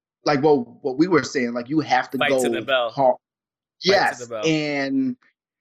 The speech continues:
Speaker 1: Ho-, like, Hawes almost did not make it.
Speaker 2: Yeah, Imavov, he, all he, I think Imavov, if he had thirty more seconds, maybe
Speaker 1: Yeah.
Speaker 2: a minute, he would have pulled out the win, 'cause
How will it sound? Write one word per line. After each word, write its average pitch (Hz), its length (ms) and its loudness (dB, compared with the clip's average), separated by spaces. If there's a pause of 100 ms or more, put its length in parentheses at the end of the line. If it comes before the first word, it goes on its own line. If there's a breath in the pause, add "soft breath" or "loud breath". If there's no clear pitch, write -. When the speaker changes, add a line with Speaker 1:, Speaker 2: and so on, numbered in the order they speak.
(300)
Speaker 1:
Ho-, - 260 -2
like, 139 200 4
Hawes 175 440 4 (140)
almost 147 480 0
did 131 180 0
not 123 260 0
make 110 260 -8
it. 82 120 -20 (720)
Speaker 2:
Yeah, 117 240 0
Imavov, 151 560 0
he, 143 220 -8
all 165 160 4
he, 285 220 -4
I 185 100 0
think 311 240 -12
Imavov, 208 480 -4
if 131 80 -8
he 165 80 -8
had 190 240 -8
thirty 147 240 -4
more 147 160 -8
seconds, 127 560 -8 (1300 loud breath)
maybe 135 200 4 (160)
Speaker 1:
Yeah. 147 60 -2
Speaker 2:
a - 40 -6
minute, 120 560 -4 (420)
he 196 220 -2
would 170 220 2
have 135 160 -2
pulled 135 220 -4
out 123 140 2
the 117 120 -10
win, 104 280 -14
'cause 117 380 -8